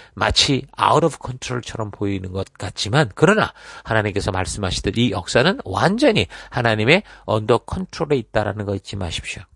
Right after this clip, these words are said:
그 기준이 너무나 정확하기에 그 기준에 벗어난 어떤 강대국도 결국에는 무너져가고 사라져가더라는 거죠. 그러므로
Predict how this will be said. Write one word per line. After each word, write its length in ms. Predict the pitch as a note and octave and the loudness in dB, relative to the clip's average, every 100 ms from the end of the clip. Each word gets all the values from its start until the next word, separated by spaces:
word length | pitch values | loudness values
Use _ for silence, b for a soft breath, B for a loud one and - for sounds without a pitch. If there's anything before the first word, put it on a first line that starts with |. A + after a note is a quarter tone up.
| _ _ - | _ _ 4
그 140 | A3+ | 4
기준이 420 | - F3 G3+ G3 | 4 0 2 4
너무나 360 | D#3+ G3+ D4+ C#4 | 6 4 6 4
정확하기에 720 | D3 C#3+ - A#2+ G#2+ A2+ A2+ B B - | 4 -2 -4 -8 -4 -2 -2 B B -4
그 120 | A#2+ | -2
기준에 360 | A2+ G2+ G#2 | 0 0 2
벗어난 400 | G2 G2 G2+ G2 - | 4 4 4 2 4
어떤 440 | C3+ - C#4+ A#3+ | 2 6 4 4
강대국도 800 | - A2 G#2+ G#2 F#2 - F2 D#2+ _ _ _ _ _ _ | -2 -8 -4 -4 -6 -10 -14 -14 _ _ _ _ _ _
결국에는 600 | - C4+ E4+ F#4 F4+ D#4+ | -2 2 2 2 0 0
무너져가고 560 | D3+ C#3 B2+ A2+ G#2 G#2+ | 0 0 0 -2 0 -2
사라져가더라는 920 | - A#2+ G#2 G2+ G2 G2 F#2 F2+ F2+ | -4 -6 -6 -6 -6 -6 -8 -8 -14
거죠. 220 | - - b b b b b | -10 -12 b b b b b
그러므로 480 | - C3+ C#3+ B2+ C#3+ | 6 6 8 8 6